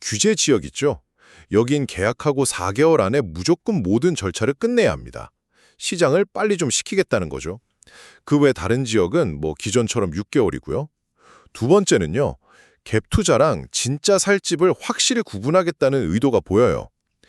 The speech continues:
지금까지는 세입자 낀 집을 사면 이게 실거주가 어려우니까 갭 투자 수단이 되기 쉬웠잖아요. 근데 이젠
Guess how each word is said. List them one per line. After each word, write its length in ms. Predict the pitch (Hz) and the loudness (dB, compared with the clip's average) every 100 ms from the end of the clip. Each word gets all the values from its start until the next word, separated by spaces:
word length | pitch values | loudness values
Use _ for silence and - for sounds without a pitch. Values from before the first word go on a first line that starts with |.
| - - _ | -20 -20 _
지금까지는 840 | - 110 143 139 107 110 151 65 - _ - | -4 -2 0 2 2 2 -2 -4 -10 _ -12
세입자 500 | - 196 208 - 180 | -2 2 2 0 0
낀 240 | - 190 | 0 -2
집을 300 | 165 139 135 | 0 0 0
사면 420 | - 101 139 73 60 - - | 0 0 0 -2 -8 -20 -8
이게 200 | 85 90 | -2 0
실거주가 600 | - 240 247 208 180 156 | 0 0 0 0 2 2
어려우니까 840 | 78 117 160 117 - 151 131 67 - - _ | 4 2 2 0 -2 -2 -2 -4 -12 -20 _
갭 200 | - 107 | -6 -6
투자 220 | - - 160 | -2 0 0
수단이 380 | - 226 208 | 2 0 0
되기 260 | - 87 73 | -4 -8 -6
쉬웠잖아요. 720 | - - - 92 71 73 67 - _ _ _ | 0 0 2 -2 -2 -4 -6 -12 _ _ _
근데 260 | - 127 160 | -4 2 2
이젠 340 | 82 147 135 | 2 0 -2